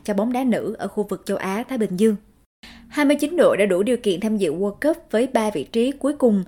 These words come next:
sẽ được quyết định tại vòng loại trực tiếp vào tháng hai tới. Và một trong những quốc gia vẫn còn cơ hội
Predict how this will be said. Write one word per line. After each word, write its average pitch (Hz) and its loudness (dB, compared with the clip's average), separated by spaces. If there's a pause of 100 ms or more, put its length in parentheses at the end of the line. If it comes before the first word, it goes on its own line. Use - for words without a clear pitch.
(260)
sẽ 208 2
được 226 4
quyết 359 -2
định 160 2
tại 139 -2
vòng 190 -2
loại 147 -4
trực - -6
tiếp 349 0
vào 202 -2
tháng 214 -4
hai 240 -4
tới. 254 0 (400)
Và 254 2
một 240 4
trong 254 0
những 190 -2
quốc 311 -4
gia 240 2
vẫn 190 0
còn 196 -2
cơ 240 0
hội 196 2